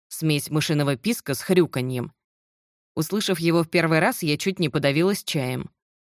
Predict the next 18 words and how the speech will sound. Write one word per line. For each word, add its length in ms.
Но, 280
по 140
крайней 340
мере, 240
в 60
отличие 460
от 100
меня, 400
он 140
не 100
выглядит 540
так, 260
словно 380
только 300
что 200
вышел 320
из 100
сауны. 500